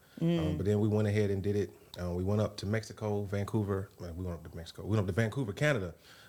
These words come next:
Speaker 2: Mexico was one of the places we was gonna potentially go. We went to Vancouver, Canada. We filmed it. Um,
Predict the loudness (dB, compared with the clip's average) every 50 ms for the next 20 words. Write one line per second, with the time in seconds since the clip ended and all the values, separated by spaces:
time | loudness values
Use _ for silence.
0 | -2 2 2 2 2 2 -2 0 2 2 2 2 2 2 0 -2 -4 -2 0 0
1 | 0 0 -2 -4 -2 -2 -2 -2 -4 -6 -6 -8 -6 -2 -2 -2 -2 0 -4 -4
2 | -4 -4 -6 -8 -10 -14 -20 -20 -20 -20 -20 -16 -4 0 0 2 2 2 2 2
3 | 0 2 2 0 0 0 -2 0 0 0 0 0 -2 -2 -2 -4 -4 -4 -2 -2
4 | -2 0 0 0 -2 -2 -2 -4 -10 -20 -20 -18 -14 -14 -12 -12 -12 -12 -14